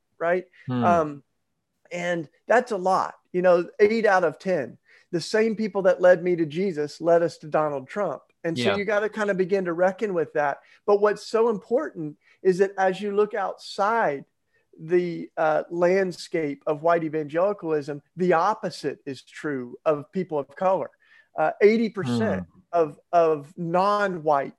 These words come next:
Speaker 1: Christians, uh, did not support Donald Trump, right? And they had issues that mattered beyond abortion. In fact, abortion was, it, it was, it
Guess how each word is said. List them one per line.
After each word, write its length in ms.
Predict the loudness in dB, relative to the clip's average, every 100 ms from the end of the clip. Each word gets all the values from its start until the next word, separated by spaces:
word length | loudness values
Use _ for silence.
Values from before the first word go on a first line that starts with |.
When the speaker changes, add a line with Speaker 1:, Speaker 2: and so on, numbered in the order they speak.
| _
Speaker 1:
Christians, 720 | -8 -8 -8 -16 -16 -20 -20 _ _ _ _
uh, 200 | -2 -2 -6 _ 0
did 220 | 2 2
not 240 | 0 -2
support 420 | -4 -8 -4 -4
Donald 320 | -2 -4 -6 -12
Trump, 320 | -10 -10 -8
right? 260 | 0 0 2
And 160 | -2 -2
they 80 |
had 280 | 0 0 0 -2
issues 440 | -8 -6 -8 -4
that 180 | -6 -4
mattered 600 | -2 0 0 -2 -6 -6
beyond 440 | -4 -2 -2 -2
abortion. 500 | -4 -4 -8 -10 -12
In 80 | -4
fact, 240 | -2 -2 -2
abortion 480 | -4 0 -2 -2 0
was, 240 | 2 0 -6 -20 -20 -20 _
it, 400 | -4 -4 -4 -2
it 40 | 0
was, 180 | -2
it 220 | 2 0